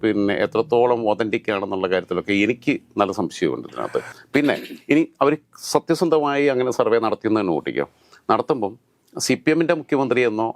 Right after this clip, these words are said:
അല്ലെങ്കിൽ യു ഡി എഫിൻ്റെ മുഖ്യമന്ത്രിയോ എന്നോ രീതിയിലല്ല ചോദിക്കുക. ഈ ഇപ്പം ശശി തരൂരിനെ മുഖ്യമന്ത്രിയായി കാണാൻ ആഗ്രഹിക്കുന്നു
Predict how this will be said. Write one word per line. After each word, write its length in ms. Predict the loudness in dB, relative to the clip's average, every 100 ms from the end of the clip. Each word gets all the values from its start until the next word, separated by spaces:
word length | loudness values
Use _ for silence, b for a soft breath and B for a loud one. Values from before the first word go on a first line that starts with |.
| -2
അല്ലെങ്കിൽ 280 | -2 0 -2 -4 _ _ -20 -20 _ 0
യു 60 | 2
ഡി 60 | 4
എഫിൻ്റെ 220 | 2 0 -2
മുഖ്യമന്ത്രിയോ 460 | 0 0 2 4 2
എന്നോ 140 | 2 0
രീതിയിലല്ല 440 | 0 2 0 0 -2 -4
ചോദിക്കുക. 380 | -6 -6 -8 -8 _ b b b 0
ഈ 20 | 0
ഇപ്പം 400 | -2 -12 -2 0 2
ശശി 200 | 0 2
തരൂരിനെ 420 | 2 2 0 0 -2
മുഖ്യമന്ത്രിയായി 560 | 0 0 2 2 0 0
കാണാൻ 220 | 0 0 0
ആഗ്രഹിക്കുന്നു 520 | -2 0 0 0 0